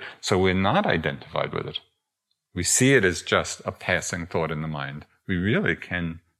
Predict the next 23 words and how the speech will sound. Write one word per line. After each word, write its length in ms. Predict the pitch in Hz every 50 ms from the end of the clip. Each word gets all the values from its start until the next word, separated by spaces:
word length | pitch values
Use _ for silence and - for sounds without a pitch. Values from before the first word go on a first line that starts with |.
| _ -
free 360 | - - - 117 113 131 143
ourselves. 880 | 120 - 78 - - - - - 69 71 - - - - - - - - _ _ _ _ _ _ _ _ _ _ _ _ _ _ _ _ _ _ _ _ _ _ _ _ _ _ _ _ _ _ _ _ _ _ _ _ _ _ _ _ _ _ _ _ -
Okay, 180 | 117 117 98 107
one 200 | 107 120 120 117
that, 180 | 120 117 104 95
this 220 | 107 110 - -
is, 500 | 107 92 90 - - - - - - -
I 120 | 110 85
hadn't 280 | 85 101 95 87 92 87
planned 240 | - - 95 90 85
to 80 | - 85
talk 200 | - - 95 80
about 260 | 87 76 78 78 -
this, 140 | 80 73 -
but 160 | - 92 82
it's 400 | 80 76 - - - - - - - - - - - - - - - _ _ _ _ _ _ _ _ _ _ -
one 300 | 104 101 107 113 123 127
little 220 | 123 113 104 104 -
exercise 1040 | - 98 92 - - 92 90 - - 101 85 78 76 73 76 76 76 73 - - -
you 160 | 80 80 78
could 200 | - - 78 69
do 400 | 67 87 92 90 85 76 73 76
and 240 | 78 76 76 78 80